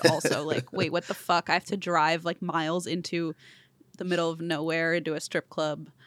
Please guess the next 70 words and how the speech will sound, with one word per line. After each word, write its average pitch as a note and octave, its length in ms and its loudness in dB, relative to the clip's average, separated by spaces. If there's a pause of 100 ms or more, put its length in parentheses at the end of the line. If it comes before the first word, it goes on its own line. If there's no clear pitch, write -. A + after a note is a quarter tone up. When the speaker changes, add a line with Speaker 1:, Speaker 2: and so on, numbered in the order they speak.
(360)
Speaker 1:
Um, D#3+ 320 -2
oh, A#3+ 340 10
I A3+ 60 8
wonder F4+ 220 6
Speaker 2:
Into - 60 8
Speaker 1:
if - 60 8
Speaker 2:
a C#5+ 140 8
Speaker 1:
they - 80 10
meant D#4 80 12
Speaker 2:
strip - 0 -
Speaker 1:
strip - 220 4
Speaker 2:
club? F2+ 100 0
Speaker 1:
club G4 220 4
or B3+ 240 6
Speaker 2:
Strip - 320 -4
Speaker 1:
strip - 260 2
Speaker 2:
mall? D3+ 260 4
Speaker 1:
mall. G#3+ 540 0
Speaker 2:
Yeah. A#2 240 4
Speaker 1:
'Cause F2 80 2
they C4 140 4
wrote A#3+ 260 4
strip - 300 2
Speaker 2:
Now C#3+ 160 12
Speaker 1:
club, G#3+ 140 12
Speaker 2:
that D3 120 12
Speaker 1:
but F#3 40 12
Speaker 2:
I F#3+ 40 10
Speaker 1:
I - 40 10
Speaker 2:
think D#3 120 10
Speaker 1:
was C#3+ 60 6
Speaker 2:
about B2+ 160 12
it, - 20 10
I'm B2 60 8
like, B2 140 10
Speaker 1:
picturing A#2+ 40 4
a D3 60 8
Speaker 2:
"Wait," E3 160 12
as, C3 80 12
Speaker 1:
strip C3 140 8
Speaker 2:
as E3 120 12
you A#3 60 12
Speaker 1:
mall. C4 100 12
Speaker 2:
say E3 220 12
it D#3 80 12
again, B2 340 12
I'm A2+ 80 6
like, A2+ 180 6
"Wait - 240 6
a E2+ 80 0
second." - 640 -4 (160)
Speaker 1:
Um, A#3 400 6 (220)
yeah, G#3+ 240 0 (100)
so - 160 0
that's C4+ 200 4
what D#4 100 6
I C#4 60 6
think A#3+ 180 0
she - 100 -6
means G3 280 -2
when F3 100 0
she F3+ 140 -6
says, D#3 440 -4 (140)
uh, - 300 -4
"The F3 120 -6
queen E3 300 -6
was D#3+ 160 -4
getting - 300 -8
scammed - 480 -12
too." - 240 -10